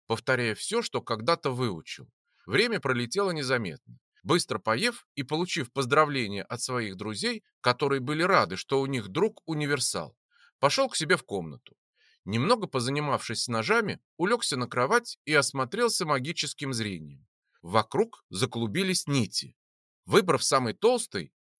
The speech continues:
я сотворил из него исцеление, после чего потерял сознание, которое вскоре перешло в глубокий сон. Разбудили меня мои друзья, которые начали барабанить в дверь. Не знаю, сколько прошло времени,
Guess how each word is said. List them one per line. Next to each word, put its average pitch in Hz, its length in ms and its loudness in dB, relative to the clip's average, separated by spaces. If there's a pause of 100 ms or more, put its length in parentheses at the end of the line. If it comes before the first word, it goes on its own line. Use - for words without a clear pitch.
я 143 240 4
сотворил 170 480 4
из 139 180 -4
него 156 320 2
исцеление, 104 800 -2 (460)
после 127 320 -2
чего 220 260 0
потерял 170 460 2
сознание, 101 720 0 (320)
которое 127 360 2
вскоре 247 360 -2
перешло 139 460 -4
в 170 40 -10
глубокий 123 480 -2
сон. - 380 -10 (800)
Разбудили 127 540 0
меня 151 200 2
мои 147 200 2
друзья, 120 500 -2 (220)
которые 117 400 2
начали 143 380 0
барабанить 123 640 4
в 120 80 -6
дверь. 110 400 -4 (520)
Не 131 180 2
знаю, 143 260 4
сколько - 380 0
прошло 143 380 2
времени, 139 500 -2